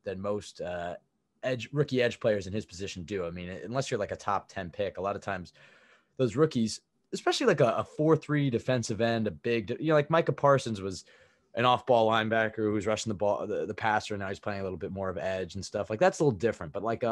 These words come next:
a four three defensive end going up against N F L offensive tackles to come out of the gates and at least do anything is, is impressive. And, and I,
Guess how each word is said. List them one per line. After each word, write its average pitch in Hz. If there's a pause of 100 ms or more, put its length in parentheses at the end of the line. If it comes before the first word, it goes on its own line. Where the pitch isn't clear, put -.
a 107
four 202
three 165
defensive 135
end 117
going 117
up 107
against 101
N 104
F 107
L 101
offensive 87
tackles 98
to -
come 151
out 160
of 123
the 110
gates 104
and 90
at 73
least 92 (100)
do 95
anything 85
is, -
is 82
impressive. 85
And, 85 (420)
and 98
I, 98